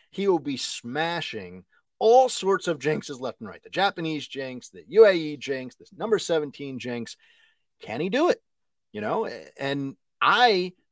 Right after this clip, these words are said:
always get sucked into these Japanese horses because of how strong their resumes are. This year,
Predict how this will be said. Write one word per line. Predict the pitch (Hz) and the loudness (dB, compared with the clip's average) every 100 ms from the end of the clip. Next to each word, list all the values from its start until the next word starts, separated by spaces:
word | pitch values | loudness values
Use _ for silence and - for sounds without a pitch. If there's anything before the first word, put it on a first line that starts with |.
| _ | _
always | 160 175 208 220 208 | 2 4 4 0 -2
get | - 180 | 0 -2
sucked | - 165 156 165 | 6 6 6 2
into | 156 120 | -4 -4
these | 117 117 113 - _ | -6 -6 -8 -12 _
Japanese | 107 131 127 127 117 | -4 -2 -2 -4 2
horses | 202 220 120 | 4 4 -2
because | 117 - 131 | -6 -4 -2
of | 147 | -2
how | 120 | -2
strong | 135 - 107 | -4 -4 -4
their | 120 | -2
resumes | 147 247 269 107 92 | -2 -2 -4 -8 -10
are. | - - _ _ _ _ _ _ _ _ _ | -16 -18 _ _ _ _ _ _ _ _ _
This | 98 165 190 | 0 0 4
year, | 247 165 123 | 10 12 12